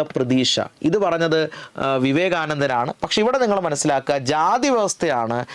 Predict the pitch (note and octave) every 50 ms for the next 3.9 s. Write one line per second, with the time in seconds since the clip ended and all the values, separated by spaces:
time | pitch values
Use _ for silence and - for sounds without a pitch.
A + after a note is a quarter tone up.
0 | - - D#3 F3+ G3+ A#3+ B3 C4+ C4+ C4+ A#3+ A#3 G#3+ G#3+ G#3 G#3+ G#3+ G#3 G3+ F#3
1 | G3+ G#3 - - E3+ F3 F#3 A3 A#3+ B3 G#3 - - A#3+ A#3 A#3 - A3+ G#3 G#3
2 | A3+ A3+ G#3 F#3 F3 F#3+ G#3+ A#3+ C#4 C#4 C#4 B3+ A#3+ G#3 F#3+ D#3+ C#3 B2+ B2 B2
3 | A#2 A#2+ A#2+ A#2+ - - - B2 B2 B2+ C3 C3 C3 C3 C3 C3 C3